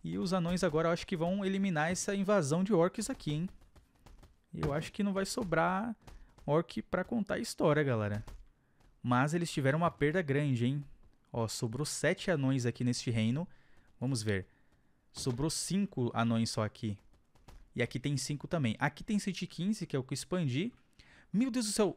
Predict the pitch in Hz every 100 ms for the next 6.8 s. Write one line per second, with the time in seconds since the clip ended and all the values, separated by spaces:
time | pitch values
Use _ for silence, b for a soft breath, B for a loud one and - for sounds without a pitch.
0 | - - 190 240 - 214 135 110 b b
1 | b b 143 180 175 180 220 190 214 190
2 | 190 190 - 196 165 135 160 180 190 -
3 | b b b b - 151 127 160 160 196
4 | 196 196 175 160 160 - 156 117 117 151
5 | - 156 131 131 135 131 131 120 120 -
6 | 127 110 104 107 - 160 127